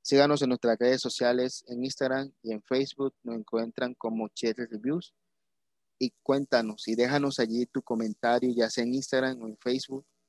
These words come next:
¿cuál fue tu primer dorama que te viste?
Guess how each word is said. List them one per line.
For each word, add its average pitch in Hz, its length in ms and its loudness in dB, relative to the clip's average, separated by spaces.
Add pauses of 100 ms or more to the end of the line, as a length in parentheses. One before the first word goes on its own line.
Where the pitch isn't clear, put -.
(380)
¿cuál 139 420 4
fue 131 480 0
tu 127 100 -2
primer 113 460 -4
dorama 107 440 -2 (380)
que 107 80 -4
te 104 160 -2
viste? - 280 -6